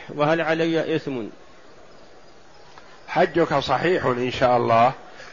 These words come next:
Speaker 2: ولكن ما دمت تركت طواف الوداع فعليك جبر هذا النقص بشاة تذبح في مكة لفقراء الحرم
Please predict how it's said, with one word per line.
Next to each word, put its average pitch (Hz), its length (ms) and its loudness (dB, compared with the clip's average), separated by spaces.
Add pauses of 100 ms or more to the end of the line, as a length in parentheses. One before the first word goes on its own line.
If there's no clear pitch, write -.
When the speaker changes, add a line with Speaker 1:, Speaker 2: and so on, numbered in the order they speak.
(100)
Speaker 2:
ولكن 151 480 4
ما 151 200 4
دمت 170 320 2
تركت 135 680 2 (200)
طواف 139 360 6
الوداع 117 680 4 (500)
فعليك 175 540 6
جبر 175 400 4
هذا 147 340 6
النقص 135 360 0 (760)
بشاة 165 580 6 (440)
تذبح 151 380 4
في 147 200 2
مكة 180 460 0 (340)
لفقراء 143 1000 6
الحرم 131 480 2